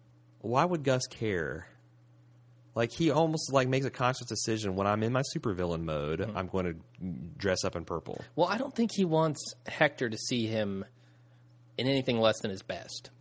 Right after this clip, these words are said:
Speaker 1: So the clip-on tie has to get, come off.
Speaker 2: Well, uh, di-, doesn't he wear a clip-on tie? Oh, just in the chicken,
Speaker 1: In the Chicken Man
Speaker 2: uniform. Yeah,
Speaker 1: outfit,
Speaker 2: then he puts
Speaker 1: yeah.
Speaker 2: his nice silk tie on.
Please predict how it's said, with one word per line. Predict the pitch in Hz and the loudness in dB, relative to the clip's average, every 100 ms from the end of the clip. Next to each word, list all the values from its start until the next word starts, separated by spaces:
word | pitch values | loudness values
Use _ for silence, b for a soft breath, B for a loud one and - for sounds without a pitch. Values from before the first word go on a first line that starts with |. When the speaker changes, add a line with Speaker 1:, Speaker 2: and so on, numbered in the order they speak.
| - | -14
Speaker 1:
So | - 101 | -4 -4
the | 87 | -2
clip-on | - - 107 98 | -4 2 2 2
tie | 101 92 | 0 2
has | 92 87 | 2 -2
to | - | -2
get, | 85 85 - | -4 -4 -4
come | 87 | -6
off. | 82 82 82 - - - | -4 -4 -8 -12 -20 -2
Speaker 2:
Well, | 127 139 127 117 143 | 4 6 4 0 -4
uh, | |
di-, | 127 165 | -2 -4
doesn't | 135 127 147 170 | -4 0 0 2
he | 156 | 2
wear | 120 131 | 4 2
a | |
clip-on | 143 151 147 139 | 0 -2 -4 -2
tie? | 156 151 156 - - 156 | -4 -4 -8 -18 -2 4
Oh, | 151 | 6
just | 139 147 | 6 4
in | 135 | 0
the | 107 | 2
chicken, | 123 98 92 87 - | 0 -2 -6 -12 -4
Speaker 1:
In | 120 | -2
the | 101 | 0
Chicken | - 104 92 | 0 0 2
Man | 82 | 0
Speaker 2:
uniform. | 80 65 | 0 4
Yeah, | 135 | 4
Speaker 1:
outfit, | |
Speaker 2:
then | 69 | 2
he | - | 0
puts | 117 123 | 0 -2
Speaker 1:
yeah. | |
Speaker 2:
his | 123 | -4
nice | 101 104 - | -4 -4 -4
silk | 101 - | -6 -4
tie | 101 90 | -4 -4
on. | 90 | -8